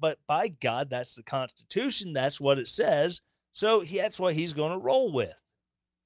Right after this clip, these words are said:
And so this is one of those things where he's speaking out and going, "You know what? Personally, I may or may not like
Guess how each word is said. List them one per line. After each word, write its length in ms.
And 160
so 460
this 240
is 120
one 160
of 60
those 140
things 280
where 100
he's 200
speaking 280
out 160
and 80
going, 200
"You 80
know 80
what? 240
Personally, 500
I 200
may 260
or 80
may 220
not 300
like 300